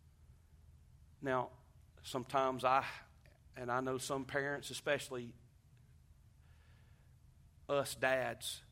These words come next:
sometimes may have a tendency to automatically assume the worst when it comes to our children. Instead of seeing the glass half full, we see it half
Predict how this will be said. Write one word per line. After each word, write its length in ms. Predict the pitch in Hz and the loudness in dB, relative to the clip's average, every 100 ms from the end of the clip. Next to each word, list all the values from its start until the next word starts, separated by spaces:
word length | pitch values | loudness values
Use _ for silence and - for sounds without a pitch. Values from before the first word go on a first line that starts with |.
| - | -20
sometimes 580 | - 151 131 156 135 123 | -4 -4 0 2 2 0
may 160 | 135 131 | -2 -2
have 220 | 135 123 | -2 -4
a 60 | |
tendency 640 | 123 - 147 131 - 131 117 - - - - - - - - - | -6 -4 -4 -4 -4 -4 -6 -14 -20 -20 -20 -20 -20 -20 -20 -10
to 380 | - 143 131 120 - - - - - - - | -2 0 0 -4 -12 -20 -20 -20 -20 -20 0
automatically 920 | 143 143 160 156 147 135 135 143 139 131 | 4 6 6 6 4 4 0 -4 -4 -4
assume 600 | 120 - 156 147 143 139 | -6 -4 -2 -2 -2 -4
the 80 | |
worst 800 | 113 113 131 123 113 - - - - - - | -4 0 0 0 -2 -4 -4 -4 -12 -18 -8
when 140 | 135 | -6
it 140 | 131 | -6
comes 280 | 135 147 127 | -2 -2 -2
to 80 | 127 | -4
our 180 | 117 117 | -4 -6
children. 460 | - 156 135 104 113 - - - - - - - - - - - - - - - - - - - | -6 -8 -8 -12 -18 -20 -20 -20 -20 -20 -20 -20 -20 -20 -20 -20 -20 -20 -20 -20 -20 -20 -20 -8
Instead 360 | 135 - 156 135 | -6 0 4 4
of 160 | 131 | 2
seeing 600 | - 165 156 139 131 131 127 | 0 2 4 2 0 -6 -8
the 100 | - | -8
glass 540 | 120 135 139 135 131 - | 4 8 8 8 4 -2
half 400 | - 151 135 123 | 2 4 4 0
full, 420 | - 175 160 147 | -4 -2 0 0
we 140 | 131 | -2
see 240 | 120 - 135 | -4 -4 -6
it 100 | - | -2
half 240 | 131 123 | -2 -4